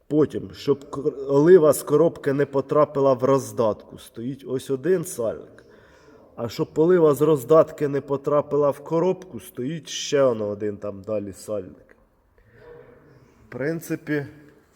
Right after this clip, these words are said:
що ще? Вже більш нічого. Тут у нас сальників немає. Сальник для піввісі, це вже я про нього казав.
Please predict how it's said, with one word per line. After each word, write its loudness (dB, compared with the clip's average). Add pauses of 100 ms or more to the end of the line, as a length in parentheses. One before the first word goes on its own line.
(120)
що -14
ще? -12 (1080)
Вже -6
більш -12
нічого. -10
Тут -14 (680)
у -16
нас -10
сальників -6
немає. 2 (880)
Сальник -6
для -10
піввісі, -12
це -10
вже -8
я -4
про -8
нього -6
казав. -4